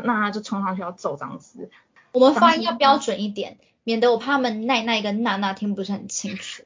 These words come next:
Speaker 1: 对。
Speaker 2: 诶，等一下，
Speaker 1: 嗯。
Speaker 2: 我们奈奈要不要就叫做小八？
Speaker 1: OK。
Speaker 2: 对，因为，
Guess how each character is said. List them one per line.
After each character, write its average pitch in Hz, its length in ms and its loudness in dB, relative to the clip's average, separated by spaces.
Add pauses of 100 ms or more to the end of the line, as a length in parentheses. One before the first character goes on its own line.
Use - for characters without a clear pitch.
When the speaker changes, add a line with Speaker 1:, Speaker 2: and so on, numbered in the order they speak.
Speaker 1:
对。 311 120 -4
Speaker 2:
诶， - 320 0 (120)
等 294 120 4
一 - 20 8
下， - 160 6
Speaker 1:
嗯。 - 240 -4
Speaker 2:
我 277 140 6
们 277 200 4
奈 403 160 2
奈 370 160 0
要 349 120 2
不 - 40 2
要 254 80 6
就 262 120 0
叫 285 100 2
做 269 140 6
小 233 240 -4
八？ 180 440 -2 (720)
Speaker 1:
OK。 - 180 0 (640)
Speaker 2:
对， 381 100 2 (300)
因 523 80 -2
为， - 60 -4